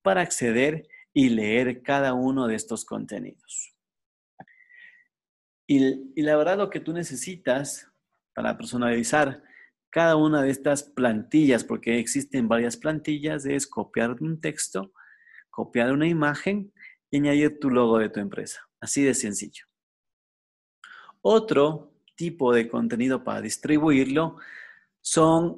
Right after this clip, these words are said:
lo que estamos haciendo en este momento, que son los podcasts y las entrevistas. Reproduce un contenido de tu podcast o entrevistas a través de Apple Podcasts, Spotify, Google Podcasts, y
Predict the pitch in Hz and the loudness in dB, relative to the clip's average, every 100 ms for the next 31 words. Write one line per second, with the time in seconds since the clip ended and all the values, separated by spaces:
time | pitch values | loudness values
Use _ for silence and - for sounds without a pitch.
0 | - 143 131 - - 156 156 160 139 127 | -2 0 2 0 -2 0 0 2 2 2
1 | 143 143 131 131 127 135 123 117 120 117 | 0 2 2 2 0 0 0 2 0 0
2 | 113 - 110 131 135 123 113 - 156 160 | -4 -4 -4 -2 0 0 -4 -2 2 2
3 | 160 - 165 160 - - - 131 120 113 | 2 -2 0 0 -4 -6 2 4 4 2
4 | 113 104 104 104 110 101 - - - - | 0 -4 -4 -2 -2 -4 -10 -20 -18 -18
5 | _ _ _ _ _ _ _ - - - | _ _ _ _ _ _ _ -20 -20 -18
6 | - - 156 170 175 226 226 220 165 139 | -10 0 2 2 0 0 0 0 2 0
7 | 117 117 139 143 123 113 - 143 139 - | 2 2 2 2 0 -4 -2 -2 0 -2
8 | 127 110 104 113 123 139 123 139 - 113 | -4 -4 -6 -6 -4 -4 -2 -4 -4 -6
9 | 104 104 104 107 127 120 113 110 110 113 | -6 -6 -4 -2 -4 -4 -2 0 -2 -6
10 | 101 127 123 - 117 110 107 - 127 127 | -6 -2 -2 -2 -2 -2 -4 -6 -4 -4
11 | 131 123 117 117 110 110 104 123 127 - | -4 -4 -2 -2 -4 -4 -4 -6 -6 -6
12 | 127 127 - _ - - - - _ _ | -6 -6 -12 _ -20 -20 -20 -20 _ _
13 | 185 202 196 | 0 0 -2